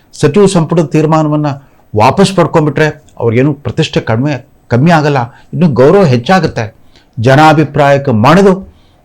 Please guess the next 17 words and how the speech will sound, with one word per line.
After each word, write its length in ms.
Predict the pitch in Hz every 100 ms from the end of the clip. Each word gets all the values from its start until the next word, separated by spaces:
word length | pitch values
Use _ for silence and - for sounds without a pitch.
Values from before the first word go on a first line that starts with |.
| -
ನಾನು 400 | 143 175 185 190 - _ _ _ _ _
ಇದಕ್ಕೆ 220 | 131 131
ಒಪ್ಕೊಂಡಿದ್ದೇನೆ 540 | 123 - 156 143 143 143
ಅಂತ 120 | 131
ಹೇಳ್ಬೋದಾಗಿತ್ತು. 720 | 117 175 170 147 120 - 104 _ _ _
ಹಿಂದೆ 320 | 143 165 135
ದೇವರಾಜ 360 | 127 156 170 165
ಅರಸು 420 | 147 165 143 - _ _ _ _ -
ಕರ್ನಾಟಕದ 720 | 135 151 180 170 170 170 156 113 113 _ -
ಮೈಸೂ-, 320 | 113 165 -
ಅವತ್ತಿನ 300 | 143 143 160
ಮೈಸೂರು 400 | 143 139 143 165
ರಾಜ್ಯವನ್ನ 480 | 160 143 147 151 143
ಕರ್ನಾಟಕ 580 | - 127 131 147 143 143
ಅಂತ 180 | 135
ನಾಮಕರಣ 500 | 135 101 127 131 127
ಮಾಡ್ಲಿಕ್ಕೆ 540 | 127 123 123 120 131